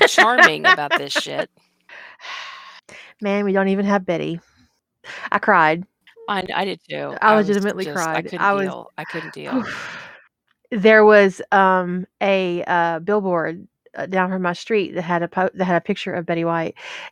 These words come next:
Speaker 2: and, uh, it said, "Thank you for being a
Speaker 1: Oh.
Speaker 2: friend," on it,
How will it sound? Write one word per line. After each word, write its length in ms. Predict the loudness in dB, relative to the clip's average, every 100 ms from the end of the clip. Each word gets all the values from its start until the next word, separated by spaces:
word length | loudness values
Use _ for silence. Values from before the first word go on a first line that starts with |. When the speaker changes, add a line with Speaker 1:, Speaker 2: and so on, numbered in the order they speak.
| 0
Speaker 2:
and, 340 | 2 4 2
uh, 260 | 2 2 0
it 120 | -4
said, 200 | -4 -2
"Thank 200 | -2 -2
you 60 | -4
for 120 | -2
being 160 | 0 0
a 100 | -2
Speaker 1:
Oh. 60 |
Speaker 2:
friend," 340 | 0 0 -2 -6 _ _ _
on 160 | -4 -2
it, 220 | -2 -4